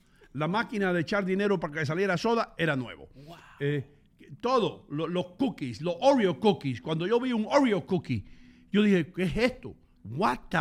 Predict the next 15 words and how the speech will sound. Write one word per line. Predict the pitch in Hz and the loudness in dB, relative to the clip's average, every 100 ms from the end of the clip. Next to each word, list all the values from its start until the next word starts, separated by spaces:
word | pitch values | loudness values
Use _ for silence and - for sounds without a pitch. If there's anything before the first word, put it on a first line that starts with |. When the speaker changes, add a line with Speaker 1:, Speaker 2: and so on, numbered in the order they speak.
| 135 | -2
Speaker 1:
hell | 190 240 220 | -2 -4 -2
is | 160 | -2
this? | 226 262 180 233 214 202 | 0 0 0 -8 -12 -14
Speaker 2:
<laughs> | 233 - | -14 -6
Speaker 1:
Yo | 170 156 | -4 -2
tengo | 240 247 160 | -4 -4 -4
que | 151 | -6
probar | 160 180 202 | -8 -4 0
esto." | 247 - - - | 0 -2 -4 -4
You | 160 | 0
know | 190 | 0
what | 208 | 0
I | |
mean? | 226 285 - - | -2 -4 -10 -12
Speaker 2:
Sí. | 196 | -10